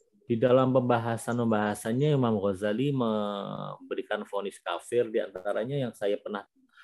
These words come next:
saya pernah memba-, menulis sebuah makalah, artikel berhubungan dengan masalah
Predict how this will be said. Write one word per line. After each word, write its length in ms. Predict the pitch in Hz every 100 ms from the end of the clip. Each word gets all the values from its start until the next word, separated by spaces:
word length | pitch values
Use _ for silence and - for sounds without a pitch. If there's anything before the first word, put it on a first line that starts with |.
| - -
saya 120 | 110
pernah 280 | 113 107 104
memba-, 320 | 101 101 104
menulis 400 | 101 110 127 -
sebuah 160 | 104
makalah, 720 | 92 92 - 95 101 123 107 -
artikel 400 | - _ 120 131
berhubungan 640 | 104 95 90 - 98 104
dengan 240 | 95 95
masalah 320 | 92 - 98